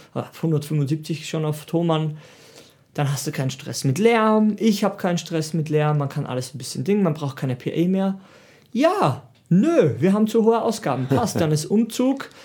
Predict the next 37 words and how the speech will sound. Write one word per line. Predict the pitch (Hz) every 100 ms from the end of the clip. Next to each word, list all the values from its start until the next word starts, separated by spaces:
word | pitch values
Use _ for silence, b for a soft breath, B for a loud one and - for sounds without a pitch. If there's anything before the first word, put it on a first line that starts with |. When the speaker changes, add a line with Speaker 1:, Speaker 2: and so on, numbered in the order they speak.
| B
Speaker 1:
im | 170
Endeffekt | 165 202 202 196 196 - _ -
ist | 156 - -
nix | 165 185 208 -
gemacht | 170 190 214 214
worden, | 220 226 226
keine | 208 170 165
P | 156 151
A, | 180 214 226 220 B
kein | - 156 147
Teppich | 208 214 196 -
am | 170
Boden, | 175 180 185 185 - -
kein | - 156 156 147 143
Lärmschutz. | 160 196 202 - 190 190 - - B B B B B B _ -
Und | 165 165
dann | 165 170 175
war | 160 165
halt | 185
das | 190 196
Ordnungsamt | 233 233 196 147 139 131
da, | 117 117
ja, | 139 196 202 -
wurde | 160 185 208
mir | 214 220
dann | 226 220
erzählt. | 220 - 269 196 143 -
Bis | 160
dahin | 156 147 175
hab | 180
ich | 190
nämlich | - -
schon | 190
gekündigt | 196 196 226 180 -
und | 156
aufgehört | - - - 139 127 -
dort. | 156 -